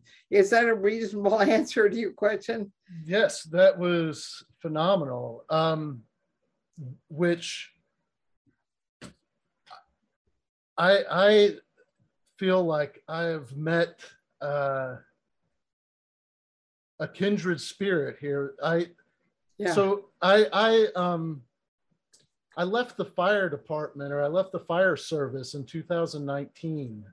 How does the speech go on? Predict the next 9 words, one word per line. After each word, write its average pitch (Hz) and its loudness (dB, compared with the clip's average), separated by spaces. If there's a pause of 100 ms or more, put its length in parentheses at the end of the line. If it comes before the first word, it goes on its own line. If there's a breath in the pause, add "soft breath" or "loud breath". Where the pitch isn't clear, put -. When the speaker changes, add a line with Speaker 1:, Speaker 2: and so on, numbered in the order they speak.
Speaker 2:
uh, 135 -8
Speaker 1:
Mm. 220 -2 (360)
Speaker 2:
uh, 139 -2 (300)
right 170 0
before 185 -4
Thanksgiving. 143 -6 (180)
And 156 -4 (680)
it 175 0
was, 175 0